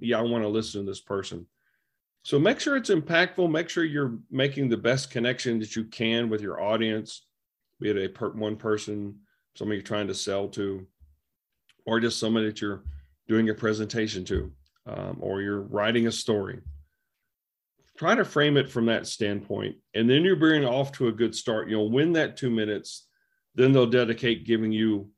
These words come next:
typically dedicate giving you, um, you know, the time that you have left. So now we're in the second sort of step of this thing. And now the third step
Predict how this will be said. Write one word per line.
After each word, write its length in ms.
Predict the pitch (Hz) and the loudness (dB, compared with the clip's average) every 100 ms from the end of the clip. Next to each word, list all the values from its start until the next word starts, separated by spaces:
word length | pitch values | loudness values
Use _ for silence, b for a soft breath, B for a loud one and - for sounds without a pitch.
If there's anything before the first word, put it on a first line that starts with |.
| _ _ _ _ _ - | _ _ _ _ _ -6
typically 300 | 107 107 101 | -4 -4 0
dedicate 520 | 107 101 104 104 80 | 2 2 0 -6 -2
giving 260 | 104 101 | -2 -2
you, 320 | 98 95 92 - | -2 -2 -4 -8
um, 220 | 95 90 | -10 -6
you 80 | 92 | -8
know, 100 | 92 - | -8 -6
the 120 | 104 | -6
time 300 | - 107 101 | -2 -2 0
that 180 | 95 - | -4 -6
you 80 | 90 | -4
have 260 | 90 87 | -4 -4
left. 340 | 90 85 - _ _ _ _ _ _ _ _ _ _ | -6 -6 -10 _ _ _ _ _ _ _ _ _ _
So 160 | - 110 | -2 2
now 180 | 120 143 | 4 6
we're 240 | 135 127 | 6 4
in 80 | 120 | 2
the 80 | 107 | 0
second 480 | - 160 147 107 _ _ | 0 0 0 -4 _ _
sort 260 | - 151 135 | -2 2 2
of 80 | 131 | 2
step 380 | - 147 139 | 0 2 2
of 80 | 131 | 2
this 220 | 123 113 | -2 -2
thing. 200 | 117 117 | -4 -2
And 80 | 113 | 0
now 120 | 113 | 0
the 160 | 107 107 | -2 -4
third 380 | - 175 208 180 | 0 2 2 0
step 460 | - 135 120 - | -2 2 2 0